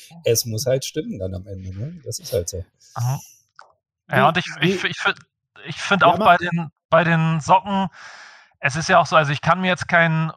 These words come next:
Speaker 2: oder kann ich schon, aber wenn ich mir jetzt ein quietschgelbes Trikot anziehe mit zehn Streifen drauf und so, äh, dann, dann sieht's halt auch schnell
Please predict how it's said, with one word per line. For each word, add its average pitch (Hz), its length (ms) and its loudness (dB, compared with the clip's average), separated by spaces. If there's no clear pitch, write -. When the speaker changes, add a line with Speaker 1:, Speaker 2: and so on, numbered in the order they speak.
Speaker 2:
oder 147 240 2
kann 165 200 0
ich 156 120 -4
schon, 180 240 -4
aber 165 180 6
wenn 156 100 0
ich 156 100 -8
mir 165 60 -6
jetzt - 120 -8
ein 156 80 -4
quietschgelbes 180 720 -4
Trikot 190 380 -8
anziehe 180 380 -2
mit 170 160 -6
zehn 170 260 -6
Streifen 175 440 2
drauf 170 420 4
und 151 140 -4
so, 160 260 -2
äh, 147 100 2
dann, 156 300 0
dann 151 160 0
sieht's 165 200 -8
halt 170 140 0
auch 156 140 0
schnell 170 460 -2